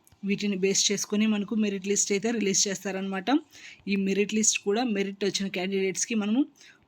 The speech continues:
పోస్ట్‌లో కానీ లేదా ఫోన్కి కానీ మెసేజ్ వస్తుంది. అప్లికేషన్ చేస్తాం కదా, అప్పుడు మనకు టెన్త్ క్లాస్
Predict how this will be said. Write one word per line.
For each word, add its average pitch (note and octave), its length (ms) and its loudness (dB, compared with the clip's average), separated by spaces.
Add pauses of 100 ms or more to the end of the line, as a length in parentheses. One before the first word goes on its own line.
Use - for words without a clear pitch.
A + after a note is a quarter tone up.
(100)
పోస్ట్‌లో G3+ 440 0
కానీ F#3+ 300 -4
లేదా F#3+ 340 0
ఫోన్కి G3 460 -2
కానీ F#3+ 220 -2
మెసేజ్ F#3+ 400 -2
వస్తుంది. F#3+ 440 -2 (420)
అప్లికేషన్ G#3 520 -2
చేస్తాం F#3+ 380 -4
కదా, G#3 200 2 (240)
అప్పుడు G3+ 240 -2
మనకు G#3 280 0
టెన్త్ G3+ 340 -4
క్లాస్ G#3+ 320 -2